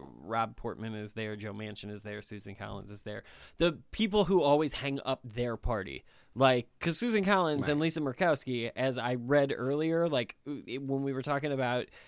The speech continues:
Speaker 1: how they vote or how Sinema votes with the Republicans more than Lisa Murkowski and Susan Collins, like, they play the same game where
Speaker 2: Yeah.
Speaker 1: they're just gonna hang up their fucking party.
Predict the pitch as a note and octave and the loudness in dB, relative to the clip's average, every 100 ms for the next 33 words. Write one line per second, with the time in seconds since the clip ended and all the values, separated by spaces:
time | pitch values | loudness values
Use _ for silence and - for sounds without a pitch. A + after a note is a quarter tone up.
0 | - - C3+ C#3+ C3+ A#2+ C3+ C#3+ C#3 A#2 | -20 -4 2 2 2 2 4 6 4 2
1 | C#3 C#3 - - _ _ - - - D3 | 6 6 4 -6 _ _ -14 -8 -2 2
2 | C#3 C#3+ D3+ - D#3+ D#3 D3+ C#3+ B2 C3+ | 2 4 4 4 2 2 2 0 0 2
3 | C#3+ - C#3+ C3+ C3 D3 C3+ C3+ C3+ A#2 | 2 0 -6 -4 -2 0 0 0 -2 0
4 | B2+ C3+ C3 B2 A#2+ A#2+ - - - - | 0 0 0 -2 -2 -6 -10 -20 -12 -2
5 | C#3 D3 C3+ C3 C3 C#3 B2+ B2 C#3 B2 | 0 2 0 0 0 0 -2 -2 -2 -2
6 | C#3+ D3 D3+ C#3+ - B2 - E3+ E3+ E3 | -2 -2 -2 -6 -6 -6 -2 -2 0 0
7 | C3 - A2+ G#2 A2+ D2+ G#2+ A2+ B2+ C3+ | -2 -2 -2 -2 -4 -4 -2 0 2 0
8 | C3+ B2+ B2 C#3 A#2 B2+ C3+ B2 - A#2 | 0 -2 -2 -2 -2 -4 -2 -4 -4 -4
9 | A#2 A#2 A#2+ A2 G#2+ C3 C3+ A2+ G2+ | -4 -2 -4 -4 -2 0 0 -2 -8